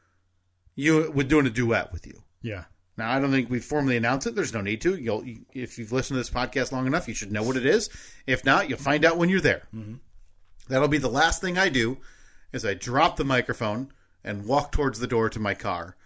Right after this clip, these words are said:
Speaker 1: um, and go home. Again, that'll be nine to nine fifteen
Speaker 2: Mm.
Speaker 1: is the plan.
Speaker 2: Mm-hmm.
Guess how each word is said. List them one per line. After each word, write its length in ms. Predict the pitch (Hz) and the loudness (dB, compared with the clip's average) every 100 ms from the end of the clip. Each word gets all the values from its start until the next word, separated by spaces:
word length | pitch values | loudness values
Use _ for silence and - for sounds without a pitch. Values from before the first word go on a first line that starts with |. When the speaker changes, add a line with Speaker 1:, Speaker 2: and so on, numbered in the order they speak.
| - _ _ _ | -20 _ _ _
Speaker 1:
um, 500 | 98 90 82 82 82 101 _ - | -10 -10 -10 -12 -14 -18 _ -14
and 120 | 117 | -8
go 160 | 110 107 | -4 -2
home. 300 | 101 95 82 | -2 -4 -4
Again, 260 | - 104 98 | -8 -6 -4
that'll 160 | 95 95 | -4 -6
be 100 | 92 | -6
nine 420 | 98 107 113 120 | -2 0 0 -2
to 60 | |
nine 380 | 95 98 104 101 | -4 -4 -2 -4
fifteen 720 | 92 - 95 - 113 87 78 - 127 | -6 -8 -8 -8 -6 -8 -10 -14 -12
Speaker 2:
Mm. 180 | 110 - 104 | -12 -14 -14
Speaker 1:
is 140 | 90 | -12
the 180 | - - | -10 -10
plan. 180 | - - - - - | -12 -16 -20 -20 -14
Speaker 2:
Mm-hmm. 240 | 123 85 | -10 -8